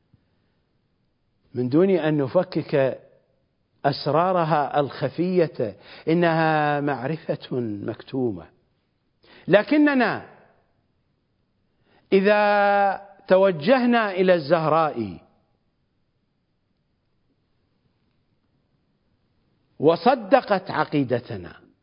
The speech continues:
وكيف تصدق عقيدتنا ما لم تكن عقيدتنا سليمة صحيحة،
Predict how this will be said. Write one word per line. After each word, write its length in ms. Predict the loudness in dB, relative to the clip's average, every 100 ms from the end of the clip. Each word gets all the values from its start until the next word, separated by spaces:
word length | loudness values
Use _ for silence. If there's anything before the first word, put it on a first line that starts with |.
| _ _ _ _
وكيف 380 | -2 0 2 2
تصدق 840 | 0 -2 0 -2 0 -2 2 0 -2 -18 _ _ _ _ -6
عقيدتنا 840 | -6 -2 -2 0 0 0 0 0 -6 -20 _
ما 340 | -6 -2 0 0
لم 200 | 0 -2
تكن 580 | -2 -4 0 0 -2 -6 _ _ _
عقيدتنا 1080 | -6 -4 -2 0 0 0 0 0 2 -2 -6 -14 _ _ _ -14 -2
سليمة 760 | 0 0 0 -2 -2 -4 -4 -8
صحيحة، 800 | -8 -2 0 0 -2 -2 -2